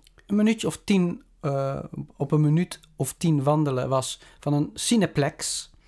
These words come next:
Eh, een hele grote bioscoop. En ik heb toen gekeken, wat draait er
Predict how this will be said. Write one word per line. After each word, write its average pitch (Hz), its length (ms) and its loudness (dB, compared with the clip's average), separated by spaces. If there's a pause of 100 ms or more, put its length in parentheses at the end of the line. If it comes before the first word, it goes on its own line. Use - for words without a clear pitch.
(580)
Eh, 147 200 0
een 143 100 2
hele 185 200 0
grote 151 240 -2
bioscoop. 139 540 -6
En 185 140 -2
ik 180 120 -6
heb 170 160 -2 (120)
toen 156 180 0
gekeken, 143 600 -4
wat 208 220 -2
draait 160 300 0
er 120 220 -6